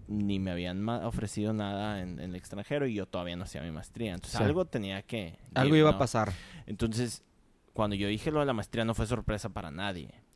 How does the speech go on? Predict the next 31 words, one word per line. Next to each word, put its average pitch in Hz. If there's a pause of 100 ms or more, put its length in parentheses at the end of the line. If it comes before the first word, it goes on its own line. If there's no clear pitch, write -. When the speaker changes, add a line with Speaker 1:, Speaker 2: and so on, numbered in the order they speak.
Speaker 2:
Ya. 107 (100)
Speaker 1:
El 104
tema 117
es 127
que 135
yo 127
tampoco 127
creo 123
que 123
ellos 117
se 110
la 98
creían 95
tanto 104
hasta 98
que 101
me 90
empezaron 92
a, 85
a -
acep-, -
a, 76
a, 87
a 92
dar 82
el, 82 (880)
a 92
mandar 92
los 104
acceptance 101
letter. 85